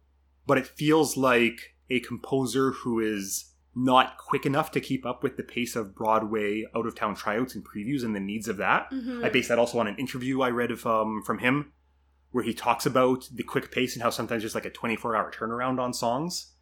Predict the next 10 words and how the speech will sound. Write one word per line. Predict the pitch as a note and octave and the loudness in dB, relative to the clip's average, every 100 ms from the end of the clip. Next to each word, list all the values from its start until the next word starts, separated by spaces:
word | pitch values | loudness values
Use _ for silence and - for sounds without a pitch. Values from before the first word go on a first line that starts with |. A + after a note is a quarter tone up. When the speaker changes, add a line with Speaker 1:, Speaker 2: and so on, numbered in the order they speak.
| _ | _
Speaker 1:
And | A#2+ | 2
I | A#2+ | 2
think | - C3+ B2+ A#2+ | 6 6 6 2
it's | - | 0
not | A#2+ A#2 | 4 4
even | A2+ G#2+ | 4 4
that | G#2+ | 4
hard | - A#2 A2 | 4 0 2
to | G#2+ | -2
identify | F#2+ G#2+ A2+ - A2 G#2+ G#2+ | 0 2 2 2 4 4 4